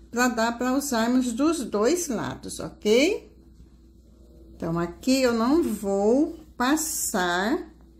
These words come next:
pelos fios aqui no buraquinho, não. Eu vou conduzir aqui, pessoal, ó,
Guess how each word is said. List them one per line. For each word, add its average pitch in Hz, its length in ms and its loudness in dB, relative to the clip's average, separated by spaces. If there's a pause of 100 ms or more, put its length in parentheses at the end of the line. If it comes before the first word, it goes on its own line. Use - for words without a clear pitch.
(1800)
pelos 196 420 2
fios 226 280 2
aqui 240 240 0
no 254 120 4
buraquinho, 285 600 4
não. - 260 2
Eu - 160 -12
vou 175 140 -6
conduzir 214 640 -2
aqui, 277 300 -2
pessoal, 180 520 -4
ó, - 440 -2